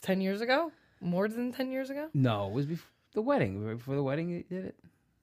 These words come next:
Speaker 1: No, it was way before. It was actually, like, the year after your mom passed.
Speaker 2: Was it really?
Speaker 1: Mm-hmm.
Speaker 2: Wow.
Speaker 1: 'Cause that was when Mike was at his highest weight.
Speaker 2: That's when he was at his highest, and
Speaker 1: Mm-hmm.
Speaker 2: you guys went back to, you know, he, whenever he goes, it's so aggravating 'cause he loses, like, seven pounds a week.
Speaker 1: Mm-hmm.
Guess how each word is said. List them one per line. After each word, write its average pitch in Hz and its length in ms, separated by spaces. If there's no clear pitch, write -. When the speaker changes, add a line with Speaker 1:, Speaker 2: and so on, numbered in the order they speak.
Speaker 1:
No, 190 260
it - 20
was 151 180
way 170 260
before. 175 260
It - 20
was 180 120
actually, 214 380
like, 196 240
the 196 100
year 180 320
after 160 720
your 160 160
mom 151 220
passed. 135 400
Speaker 2:
Was 160 180
it 180 40
really? 202 320
Speaker 1:
Mm-hmm. 190 280
Speaker 2:
Wow. 117 180
Speaker 1:
'Cause 160 100
that 170 140
was 170 140
when 165 120
Mike 156 240
was 147 100
at 151 160
his 143 300
highest 143 460
weight. 135 220
Speaker 2:
That's 117 160
when 131 60
he 127 60
was 113 80
at 117 80
his 110 100
highest, 113 420
and 110 140
Speaker 1:
Mm-hmm. 107 80
Speaker 2:
you - 60
guys 101 100
went 101 160
back 101 200
to, - 120
you 147 120
know, 151 140
he, 151 440
whenever 147 280
he 160 120
goes, 131 340
it's 117 140
so 123 160
aggravating 101 500
'cause 92 160
he 110 100
loses, 110 300
like, 95 160
seven 101 280
pounds 95 280
a 98 40
week. 90 360
Speaker 1:
Mm-hmm. 180 220